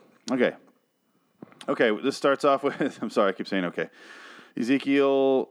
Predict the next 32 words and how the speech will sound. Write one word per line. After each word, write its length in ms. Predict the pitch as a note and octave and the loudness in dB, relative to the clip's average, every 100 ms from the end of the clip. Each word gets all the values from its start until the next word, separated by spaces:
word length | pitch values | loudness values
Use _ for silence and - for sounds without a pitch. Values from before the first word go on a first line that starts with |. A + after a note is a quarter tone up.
| - | -6
um, 420 | G#2+ G#2+ A2 A2 | -4 0 0 0
has 240 | A#2+ B2 | -2 -2
some 340 | - - B2 G#2 | -4 -4 -2 0
dealing 440 | B2 D#3+ E3 E3 | 2 2 4 4
with 140 | C#3+ | 4
the 80 | G2 | 2
Saviors, 960 | - E3 F3 E3 F3+ F3 F3 E3 - - - | -2 0 2 4 4 4 2 -2 -12 -12 -4
and 360 | G#2+ G2+ G#2 - | -2 0 -2 -2
obviously 580 | A#2+ C#3+ D#3 C#3+ D3+ | 0 2 2 0 0
you 120 | D3 C3 | 4 4
know 120 | C3 | 4
it's 140 | B2 | 2
gonna 120 | B2+ | -2
go 140 | A#2 A2 | 0 -2
poorly 460 | - C#3+ D3 D3 | -2 0 0 0
because 480 | C3+ B2+ A#2+ G#2+ G2+ | -2 -2 2 2 0
Ezekiel 480 | G#2 G2 G#2 G#2+ G2 | -6 -6 -6 -2 0
has 220 | G2+ F#2+ | 0 -4
to 40 | G2 | -6
be 100 | G2 | -10
swayed 520 | - G#2+ G#2 G2+ G2 | -4 0 2 2 -2
to 200 | G#2+ F#2 | -6 -6
fight 380 | - F2+ E2+ - | -4 -4 -2 -4
the 60 | |
Saviors. 720 | D2+ D3+ D#3 G#2 E2+ E2+ - - _ _ - - - - - | -4 2 2 2 -4 -8 -18 -20 _ _ -20 -20 -20 -20 -8
This, 220 | G#2+ - | -8 -8
this 280 | - A2+ A#2+ | -4 0 0
fight 280 | - A2 A2 | 0 0 0
involved 680 | G#2+ F#2+ G2+ G2+ G2 F#2 - | -2 0 2 4 2 -2 -6
that 220 | F#2+ G2 | 0 0
one 300 | E2 G#2+ A#2 | 2 2 4
dude 420 | G#2 G2 G2+ G2 | 2 2 2 0